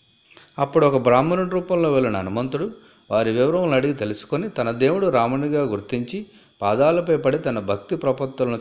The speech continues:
చాటుకున్నాడు. ఆ తర్వాత రాముల వారిని సుగ్రీవుని కడకు తీసుకొని వెళ్ళినాడు.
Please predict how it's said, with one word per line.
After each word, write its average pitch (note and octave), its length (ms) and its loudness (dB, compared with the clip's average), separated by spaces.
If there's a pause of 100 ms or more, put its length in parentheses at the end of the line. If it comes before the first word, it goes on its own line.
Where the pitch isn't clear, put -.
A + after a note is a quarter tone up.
చాటుకున్నాడు. F#2 640 -6
ఆ A2 100 -2
తర్వాత A#2+ 420 0
రాముల A#2 540 0 (480)
వారిని A#2 460 4
సుగ్రీవుని C#3+ 600 0
కడకు A#2 300 -2
తీసుకొని A2+ 520 -6
వెళ్ళినాడు. F#2 520 -6